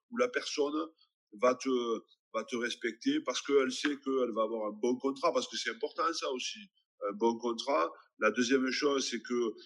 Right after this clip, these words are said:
euh, ton management correspond à ce qu'elle veut, c'est-à-dire qu'elle sait qu'elle va, elle va progresser. Et la troisième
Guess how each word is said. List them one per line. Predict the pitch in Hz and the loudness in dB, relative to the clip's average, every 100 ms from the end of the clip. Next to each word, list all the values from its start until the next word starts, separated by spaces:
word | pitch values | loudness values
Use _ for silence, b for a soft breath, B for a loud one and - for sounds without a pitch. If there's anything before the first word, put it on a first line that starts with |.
| B - | B 0
euh, | - - | 2 6
ton | 135 135 | 4 4
management | 147 143 143 139 139 131 | 2 2 -2 0 -2 -2
correspond | 117 110 113 120 113 | -4 -4 -4 -4 -4
à | 104 | -4
ce | - | -4
qu'elle | 107 104 | -2 0
veut, | 120 151 | 4 4
c'est-à-dire | - 107 110 | 4 0 0
qu'elle | - 107 | 0 0
sait | - 160 | 2 2
qu'elle | 143 | 4
va, | 117 117 113 113 | 4 4 4 -2
elle | 107 | -4
va | 110 - | -6 -6
progresser. | 107 107 107 135 151 - _ b b _ - | -8 -6 -4 -2 -4 -6 _ b b _ -4
Et | 92 | -2
la | 98 | 0
troisième | - 95 104 | -2 -6 -6